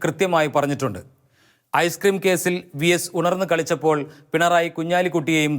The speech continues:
താങ്ങി. അതെല്ലാം രേഖയില്ലാത്ത സഹായങ്ങൾ. തെരഞ്ഞെടുപ്പിൻ്റെ തലേന്ന് രമേശ് ഉയർത്തുന്ന ആരോപണങ്ങളും ഇത്ര തന്നെ. രണ്ടായിരത്തി പതിനാറിലുണ്ടായ സരിത വിവാദം മുതലാക്കി അധികാരത്തിൽ വന്നവർ അഞ്ചു വർഷം കൊണ്ട് എന്തു ചെയ്തു? അതിനു മുമ്പ്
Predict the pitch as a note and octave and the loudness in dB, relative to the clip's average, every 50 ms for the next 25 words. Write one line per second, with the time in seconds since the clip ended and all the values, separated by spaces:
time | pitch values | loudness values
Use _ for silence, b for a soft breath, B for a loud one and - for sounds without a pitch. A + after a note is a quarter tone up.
0 | C#3+ C#3 B2+ B2 A2 G#2 G#2 - - _ _ _ _ _ _ _ _ - C#3 C#3+ | 0 0 0 0 -4 -8 -10 -14 -20 _ _ _ _ _ _ _ _ -4 0 0
1 | D#3+ D#3+ D#3 D3+ D3 D3+ D3+ - - - - C3+ C#3 D3 D#3 E3+ D#3+ E3+ D#3+ D3+ | 2 0 2 0 -2 -2 -6 -12 -14 -8 -2 0 2 4 2 2 2 2 2 2
2 | D3 C#3 C3+ - C#3 - D3 C#3 B2+ C3+ B2 A#2+ G#2+ G2 G2+ - - _ _ _ | 2 0 0 -2 -4 -4 -2 0 0 0 -2 -2 -4 -6 -12 -14 -20 _ _ _
3 | _ _ _ _ _ _ _ _ _ _ G3 G3 G#3+ A#3+ C4 C4+ C4 C4 B3 A#3 | _ _ _ _ _ _ _ _ _ _ 0 2 2 2 2 0 0 0 0 0
4 | A#3 A3 - G#3 G3+ G3+ G3 G3 G3 F#3 F3 - - E3 D3+ E3+ F3+ G3+ G#3+ G3 | 0 2 2 2 2 4 2 2 0 0 -2 -2 -2 0 0 0 0 0 -2 -2
5 | - F#3+ F#3 F3+ F#3 F3 D#3+ E3 E3+ E3 E3+ - - D3+ D3+ D#3+ E3+ F3+ F3+ E3+ | 0 2 2 2 2 2 0 0 0 0 0 0 2 4 4 4 6 6 4 4
6 | E3+ E3+ E3 E3 D#3+ C#3+ A2+ G#2+ - - D3+ - E3 D#3 C3+ A2+ F#2+ F#2 F2+ - | 4 0 0 0 0 -2 -2 -4 -8 -10 -4 -2 0 0 0 -2 -6 -8 -14 -18
7 | _ _ _ _ _ _ _ _ _ _ _ _ - D3+ D#3+ F3 F3 F3+ F3 F3+ | _ _ _ _ _ _ _ _ _ _ _ _ -4 -2 2 2 2 2 2 -2
8 | F#3 E3+ F3+ F3+ F#3 F#3 F#3 F#3 F#3 F3+ F3+ F3 F3 E3+ E3+ E3+ E3 E3 E3+ - | -2 -2 0 0 2 2 2 2 2 0 2 4 4 4 4 4 2 0 0 0
9 | - E3+ D#3 E3 E3 F3+ F3+ E3+ E3+ D#3+ D#3+ D#3+ D#3+ D#3 D#3+ D#3 D#3 D3+ D#3+ D#3+ | 0 0 0 2 2 2 2 2 2 2 2 2 4 2 0 -2 0 2 2 2
10 | D#3 D3+ - D#3 D#3+ D#3 - D3+ D3 D#3 D#3 E3+ E3+ E3 E3 E3 E3 D3+ D3 D3 | 2 0 -2 -6 -8 -4 -4 -2 0 2 4 4 2 2 0 -2 -2 -2 -2 0
11 | D3 D3 C#3 A2+ G2 - b b b b b b b - D#3+ F3+ G3 G3+ A3 G#3 | 0 0 0 0 -2 -6 b b b b b b b -2 -2 0 0 0 2 2
12 | G3 - - F#3 F3 D#3+ D#3+ D#3 D3 C#3+ B2+ - - - - _ _ D#3 D#3 D#3 | 2 2 2 -2 0 0 0 0 0 0 -2 -4 -10 -18 -20 _ _ -2 -2 0
13 | E3+ E3+ E3 - B2 A#2 G2+ F2 F2 - _ _ _ _ _ _ _ _ _ _ | 0 0 -2 -2 -2 -4 -4 -6 -10 -14 _ _ _ _ _ _ _ _ _ _
14 | _ _ _ D#3 F3 F3+ G#3 G#3+ G#3 G#3 G3 F#3+ | _ _ _ 0 0 2 0 0 0 0 0 0